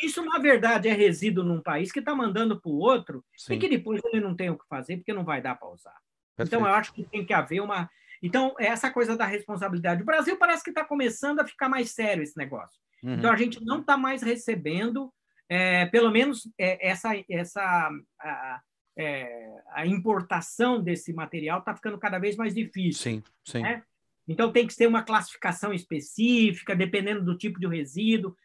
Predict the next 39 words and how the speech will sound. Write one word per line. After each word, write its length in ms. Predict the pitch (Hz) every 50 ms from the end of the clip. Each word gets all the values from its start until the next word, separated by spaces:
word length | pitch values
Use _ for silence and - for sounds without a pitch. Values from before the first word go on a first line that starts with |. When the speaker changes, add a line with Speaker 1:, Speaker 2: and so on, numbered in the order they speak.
| -
Speaker 2:
não 260 | 170 185 202 220 214 196
entra, 380 | 185 165 131 123 - 120 120
tá 140 | - - 143
difícil 440 | 147 - - - 190 175 175 - 208
mesmo. 300 | 175 131 113 113 - _ _ - - -
Speaker 1:
Uhum. 80 | 208 208
Speaker 2:
Ainda 340 | 214 220 254 262 320 294 233
bem, 160 | 185 196 202 - 175
né? 80 | 170
Porque 140 | 160 - -
a 80 | 185 180
gente 180 | 196 190 -
não 80 | 220 220
tá 120 | 208 220
conseguindo 520 | 220 - 226 220 - 190 220 104 104 117 113
Speaker 1:
Sim. 60 | - _ _
Speaker 2:
lidar 380 | 247 220 214 180 214 214 208 -
com 100 | 220 220
isso. 280 | 240 277 - - - _ _ _ _ _ _ _ _ -
Speaker 1:
Sim, 160 | - - 120
Speaker 2:
Eu 100 | 294 330
acho 140 | 381 359 349
que 120 | - 403
Speaker 1:
sim. 40 | - -
Speaker 2:
tem 180 | - 392 370
um 100 | 349 254
ponto 920 | - 285 277 285 320 359 - - - 370 370 339 294 277 262 226 196 170 175 _ _ _ _ _ _ _ _ _ _ _ _ _ _ _ _ _ _ _
que, 100 | - 330
nossa, 540 | 359 320 302 285 - - - - 120 113 - _ _ _
a, 100 | 208 220 247
a 120 | 240 240
gente 200 | 233 240 285 269
tem 120 | - 311 285
que 80 | -
puxar 220 | - 349 269 311 330
uma 100 | 339 311
cerveja 480 | - 359 403 320 277 277 247 202 175
aqui, 220 | 185 180 - 185 170
né? 240 | 170 185 202 220